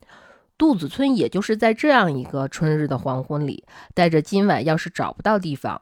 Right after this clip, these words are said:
就干脆跳河自杀”这种没有要领的念头遇到了老人。老人在给出藏宝图一样的信息之后，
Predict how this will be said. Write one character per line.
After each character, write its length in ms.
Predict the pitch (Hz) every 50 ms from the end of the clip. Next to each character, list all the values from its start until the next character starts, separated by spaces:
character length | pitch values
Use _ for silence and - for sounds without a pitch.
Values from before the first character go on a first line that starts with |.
| _ _
就 140 | - 180 160
干 240 | - - 226 233 240
脆 160 | - - 185
跳 240 | - - 226 180 170
河 160 | - - 151
自 160 | - - 180
杀” 280 | 175 - 196 185 185 190
这 100 | - -
种 160 | 185 160 139 135
没 80 | 139
有 180 | 156 160 139 - -
要 220 | - 262 269 247 214
领 160 | 147 139 135
的 80 | 170 180
念 200 | 143 143 147 139
头 180 | 135 - - -
遇 120 | - 165 147
到 140 | - 131 131
了 140 | 120 113
老 180 | 120 131 - -
人。 180 | - - - - _ _ _ - - - - - _
老 220 | - 160 156 151
人 240 | 151 156 151 165 185
在 120 | - 226
给 200 | 202 - 143 110
出 200 | - - 180 175
藏 240 | 180 - - 139 180
宝 140 | 208 185 139
图 220 | - - 139 160
一 100 | 196 160
样 140 | 139 131 131
的 40 | 135
信 200 | 123 - 143 135
息 160 | 120 - 139
之 120 | - - 147
后， 300 | - - 151 - -